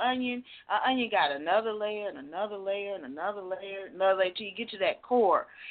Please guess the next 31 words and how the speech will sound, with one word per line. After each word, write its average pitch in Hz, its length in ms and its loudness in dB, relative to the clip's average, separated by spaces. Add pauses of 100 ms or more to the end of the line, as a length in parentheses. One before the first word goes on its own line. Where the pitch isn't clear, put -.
(140)
You 277 140 2
may 320 260 4
start 262 240 4
out 247 220 4
with 208 120 -8
that 190 200 -4
core, 320 280 2
but 214 140 -12
you 392 80 -8
need 427 140 -4
to 208 160 -4
build 240 260 -2
those 226 280 -6
layers 294 380 -2 (120)
up 202 300 2
around 254 680 0
it. - 140 -14 (440)
Just 247 220 -6
keep 339 240 -2
building 320 340 0
the 269 100 -2
layers. 254 460 2 (360)
Keep 339 320 -4
thinking 311 340 0
big. 311 220 0
You 262 100 -4
know, 247 140 0
the 202 80 -2
more 262 260 4
layers 339 320 2
you 233 140 -10